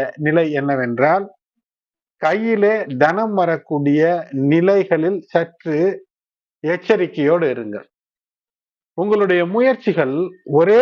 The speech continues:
முயற்சியிலே ஒன்று ஈடேறுமா என்றால், ஒன்றிற்கு இரண்டு முறை ஒரு விஷயத்தை செய்யக்கூடிய அலைச்சல் என்பது ஏற்படக்கூடிய வாய்ப்பு என்பது இருக்கும் முயற்சிகளிலே, புதிய முயற்சிகள். ஆகையினாலே புதிய முயற்சிகள்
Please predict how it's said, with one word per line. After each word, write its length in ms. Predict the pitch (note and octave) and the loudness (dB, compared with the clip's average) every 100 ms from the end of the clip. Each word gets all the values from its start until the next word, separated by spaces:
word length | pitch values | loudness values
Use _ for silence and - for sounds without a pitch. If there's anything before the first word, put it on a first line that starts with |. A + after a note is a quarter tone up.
| B3+ | 4
முயற்சியிலே 760 | G3+ F#3+ F#3 - F3 E3+ G3+ G#3 - _ _ _ _ _ _ | 2 0 0 0 0 2 0 0 -6 _ _ _ _ _ _
ஒன்று 500 | D3 D3+ D#3 E3+ F3+ F3+ D3+ | -4 -2 -2 0 2 2 0
ஈடேறுமா 520 | G3+ G3 E3+ D#3 D#3 C#3 | 2 2 2 -2 -2 -4
என்றால், 560 | B2 D3 F3+ C#3 A#2 - _ D3 | -2 0 0 0 -6 -14 _ -4
ஒன்றிற்கு 680 | E3+ G#3+ G#3 G3+ G3 G#3+ A3+ G#3+ | -4 -2 -2 -2 -4 0 0 0
இரண்டு 360 | D#3 E3 E3+ D#3+ | 0 0 0 0
முறை 200 | E3+ G3 | 2 2
ஒரு 160 | F3+ C3+ | 2 0
விஷயத்தை 440 | C#3 F#3 E3+ E3+ D#3+ | 0 0 0 -2 0
செய்யக்கூடிய 800 | D#3+ F3 E3+ E3+ C#3 C3+ E3 D#3+ | 2 2 2 -2 0 2 2 -2
அலைச்சல் 500 | C3+ F3 G3 G3 E3 | 0 0 2 -2 -2
என்பது 260 | C3+ C#3 C#3 | -4 0 0
ஏற்படக்கூடிய 680 | C#3+ C#3+ B2+ A#2 B2+ C3 E3+ B2 | 0 -2 -8 -6 -6 -2 -2 0
வாய்ப்பு 460 | C3 E3 F3+ F#3 B2+ | 2 2 0 -4 -12
என்பது 260 | A#2+ B2+ | -6 -4
இருக்கும் 320 | A2+ - G2+ A2+ | -4 -8 -12 -2
முயற்சிகளிலே, 760 | F3 G3 G3 C3+ A2+ G2+ G#2 - _ _ _ _ _ _ - | 0 0 -2 -6 -4 -6 -8 -8 _ _ _ _ _ _ -4
புதிய 260 | G3+ A3+ G#3+ | -2 2 0
முயற்சிகள். 480 | E3 D#3 D3+ A#2+ C3 | 0 -2 -2 -2 2
ஆகையினாலே 540 | D3 E3 F3 E3 F3+ G#3+ | 2 2 0 0 2 0
புதிய 320 | G#3+ A3+ B3 A#3+ | 0 0 2 2
முயற்சிகள் 500 | F3 F#3 F#3 E3 F#3 | 2 -2 0 0 0